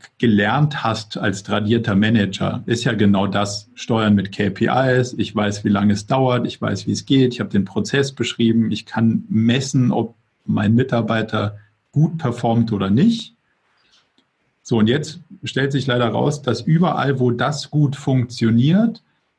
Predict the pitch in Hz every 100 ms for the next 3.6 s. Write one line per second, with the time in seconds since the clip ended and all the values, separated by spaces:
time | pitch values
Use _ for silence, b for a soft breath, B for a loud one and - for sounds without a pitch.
0 | _ 139 135 - 135 131 131 123 120 120
1 | - 127 151 - 110 98 104 104 120 -
2 | - 107 104 110 117 113 113 - 113 113
3 | 107 110 107 95 92 -